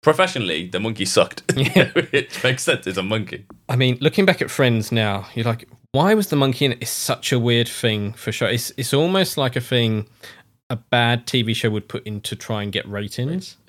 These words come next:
Speaker 1: Yeah, I guess. Especially, I guess, oh, like, you can't have a monkey as a pet. That's not allowed.
Speaker 2: Yeah, it's, it is so, it, like, it, they're funny episodes,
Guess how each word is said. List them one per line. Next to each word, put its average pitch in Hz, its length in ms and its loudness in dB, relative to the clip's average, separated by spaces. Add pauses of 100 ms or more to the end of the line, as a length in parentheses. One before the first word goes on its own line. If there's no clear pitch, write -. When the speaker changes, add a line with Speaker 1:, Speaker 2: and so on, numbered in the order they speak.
Speaker 1:
Yeah, 117 140 6
I 101 60 4
guess. - 380 -6 (340)
Especially, 139 340 4
I 98 100 0
guess, 95 180 -4 (240)
oh, 104 120 6
like, 95 140 4
you 98 80 -2
can't 90 220 2
have 92 80 -12
a 85 60 -8
monkey 82 260 -8
as 73 80 -4
a - 60 -8
pet. 131 300 0
That's - 160 -2
not 53 120 0
allowed. 69 300 -4 (600)
Speaker 2:
Yeah, 98 200 -6
it's, 120 200 -6
it 135 260 -6
is 139 240 -2
so, 175 160 6
it, 127 120 6
like, 127 180 0
it, - 140 -4 (180)
they're 127 120 4
funny 135 400 2
episodes, 110 680 -2